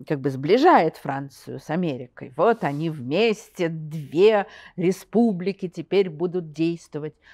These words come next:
И у Соединённых Штатов хорошие отношения с Францией. До поры до времени, например, пока не начнут,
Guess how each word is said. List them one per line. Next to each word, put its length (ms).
И 500
у 140
Соединённых 420
Штатов 260
хорошие 360
отношения 440
с 40
Францией. 520
До 160
поры 320
до 160
времени, 560
например, 420
пока 560
не 220
начнут, 880